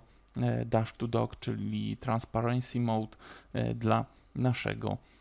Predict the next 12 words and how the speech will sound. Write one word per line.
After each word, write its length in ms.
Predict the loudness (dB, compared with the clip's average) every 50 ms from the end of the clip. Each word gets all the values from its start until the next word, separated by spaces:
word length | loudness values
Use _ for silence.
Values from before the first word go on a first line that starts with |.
| -20 _ -8
e, 140 | -6 -6 -6
w 60 | -4
tym 160 | -2 -2 -2
przypadku, 560 | -2 -4 -6 -4 -6 -6 -6 -8 -8 -8 -8 -8 -12 -20 -20 _ _ -10 -6 -6
e, 460 | -4 -4 -4 -6 -6 -6 -6 -6 -8 -10 -12 _ _ _ _ -12
naszego 460 | -10 -6 -4 -4 -2 -2 -2 -2 -2
przybornika 720 | -2 -2 -2 0 2 2 2 2 2 0 2 2 0 0 0 -4 -10 -18 -6 0
na 160 | 2 2 4
dole 360 | 4 4 4 4 4 2 2 0 -4 -10
w 80 | -14 -8
systemie 480 | -6 -6 -4 -4 -4 -4 -4 -4 -6 -8 -10 -14 -20 -8 -2 0
Ubuntu. 440 | 0 0 0 -4 -8 -10 -14 -16